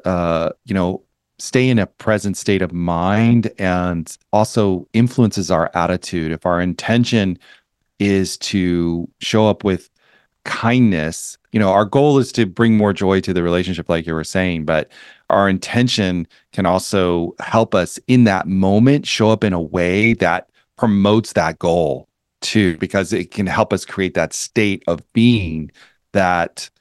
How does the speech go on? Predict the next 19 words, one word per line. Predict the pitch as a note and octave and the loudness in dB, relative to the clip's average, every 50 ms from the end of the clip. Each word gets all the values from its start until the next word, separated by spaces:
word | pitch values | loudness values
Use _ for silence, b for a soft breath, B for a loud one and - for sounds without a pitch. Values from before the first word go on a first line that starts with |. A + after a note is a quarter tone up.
| _ _ | _ _
we | - - G2 A2 G#2 | -8 -4 -2 -2 -2
want | E2+ D#2+ F2+ F2+ F#2+ G2+ G2 F#2 | -2 -2 -2 0 0 0 0 -2
to | - - | -6 -10
be | D2+ - - F2+ E2+ E2 | -8 -6 -6 -4 -4 -6
in. | C#2 C2+ C#2 C#2+ D2+ C#2+ - _ | -6 -8 -10 -10 -12 -14 -16 _
So | - - C3 B2 A2+ G#2 B B B B | -4 0 0 2 2 0 B B B B
in | - A#2 A#2 | -2 -2 0
some | - - D3+ D3+ C#3+ | 2 2 0 2 2
ways, | C3+ B2+ B2 A#2+ G#2+ G#2+ | 2 4 2 2 0 0
when | A2+ G2+ | -2 0
I | G2 | 0
look | G#2 G#2+ A2 G#2+ B2+ | 0 0 0 0 2
at | A#2+ | 2
an | B2 A#2+ A#2+ - | 2 2 2 0
intention, | - B2 A2+ G#2 - - A#2+ A#2 A2+ - C3 B2 B2 A#2+ | 0 0 0 0 0 0 0 0 0 2 2 2 4 2
I | G2+ F#2 F#2+ | 2 0 -2
see | - - - - - A2 G#2+ G#2 | -6 -10 -8 -4 -2 0 0 2
it | G2 F2+ - _ _ _ | 0 0 -2 _ _ _
supporting | - - - - G#2 - - - - A#2+ A#2 A#2 A#2+ A2+ A2 G#2 G2 F#2 F2+ F2 E2 | -14 -6 -2 -2 -4 -4 -6 -2 2 4 4 4 4 4 2 0 0 -2 -4 -6 -8